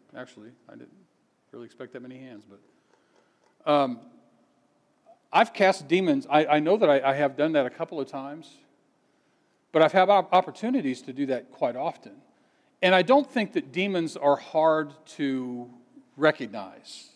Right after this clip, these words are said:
somebody who's demon-possessed. Um, I've actually had somebody ask me before, well, I, let me tell you this story.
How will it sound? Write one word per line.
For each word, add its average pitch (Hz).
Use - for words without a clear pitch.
somebody 143
who's 131
demon-possessed. 113
Um, 139
I've 208
actually 190
had 165
somebody 139
ask 151
me 135
before, 127
well, 160
I, 165
let 165
me 185
tell 180
you 147
this 131
story. 110